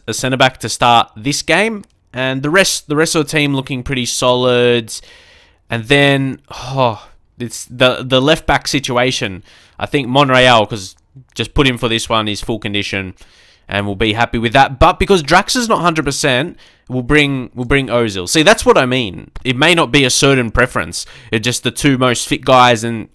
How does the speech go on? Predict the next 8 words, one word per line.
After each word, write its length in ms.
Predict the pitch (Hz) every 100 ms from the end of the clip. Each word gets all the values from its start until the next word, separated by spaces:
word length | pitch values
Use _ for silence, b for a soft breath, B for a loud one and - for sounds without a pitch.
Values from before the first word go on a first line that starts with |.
| _
maybe 320 | 117 117 113
form 380 | 110 120 117 110
keeps 300 | 104 117 107
in 200 | 117 110
mind 320 | 110 110 107
as 120 | 98 95
well. 320 | 104 101 87
So 460 | - 107 101 98